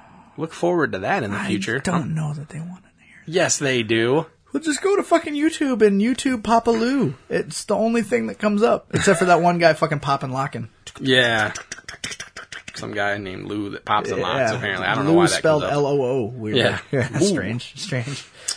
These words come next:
Speaker 1: But, so that was my encounter, and that was last night.
Speaker 2: Oh, it was just
Speaker 1: <laughs>
Speaker 2: last night?
Speaker 1: Yeah.
Speaker 2: Really?
Speaker 1: Uh-huh.
Speaker 2: So you worked last night?
Speaker 1: Uh-huh.
Speaker 2: Oh, yeah. Oh, yeah. It was the night. Okay, yeah, right,
Speaker 1: Yeah.
Speaker 2: right, right.
Speaker 1: So interesting. Very
Speaker 2: Yeah.
Speaker 1: fun, very fun.
Speaker 2: Wow.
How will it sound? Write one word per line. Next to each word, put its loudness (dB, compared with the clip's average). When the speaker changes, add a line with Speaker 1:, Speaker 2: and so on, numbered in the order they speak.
Speaker 1:
But, -4
so -4
that 6
was 0
my 2
encounter, -2
and -2
that -4
was -8
last -4
night. -10
Speaker 2:
Oh, 0
it 0
was -4
just -6
Speaker 1:
<laughs> 0
Speaker 2:
last 4
night? 4
Speaker 1:
Yeah. 4
Speaker 2:
Really? -6
Speaker 1:
Uh-huh. 0
Speaker 2:
So -6
you 0
worked 2
last -4
night? -14
Speaker 1:
Uh-huh. -2
Speaker 2:
Oh, -4
yeah. -10
Oh, -4
yeah. -2
It -12
was -8
the -10
night. -12
Okay, -14
yeah, -16
right, -16
Speaker 1:
Yeah. -6
Speaker 2:
right, -10
right. -16
Speaker 1:
So -2
interesting. -4
Very 0
Speaker 2:
Yeah. 0
Speaker 1:
fun, -2
very -4
fun. -10
Speaker 2:
Wow. -8